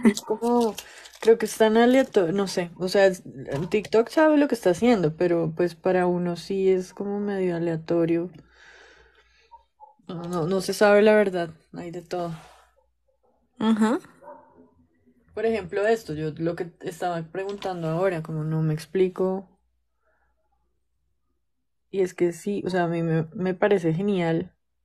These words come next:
Speaker 1: pero a Alexa y a la, a Laura siempre hay un millón de personas.
Speaker 2: Sí.
Speaker 1: Y, pues, chévere que fuera así con todas.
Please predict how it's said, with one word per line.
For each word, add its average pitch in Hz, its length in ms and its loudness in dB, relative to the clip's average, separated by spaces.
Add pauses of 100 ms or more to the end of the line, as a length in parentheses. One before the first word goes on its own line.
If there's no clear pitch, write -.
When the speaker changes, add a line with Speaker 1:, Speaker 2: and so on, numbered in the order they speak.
(460)
Speaker 1:
pero 180 280 0
a 170 80 2
Alexa 160 400 2
y 165 260 0
a 175 100 -2
la, 175 420 -2
a - 40 -6
Laura 160 360 0
siempre 190 720 0
hay 170 300 -4
un 160 140 -2
millón 180 320 -4
de 180 80 -4
personas. 170 520 -8 (680)
Speaker 2:
Sí. 196 920 4 (2000)
Speaker 1:
Y, 175 100 -16
pues, 165 460 -8 (120)
chévere 160 380 -2
que 180 140 -4
fuera 180 240 -2
así 165 200 -2
con 160 280 -6
todas. 170 480 0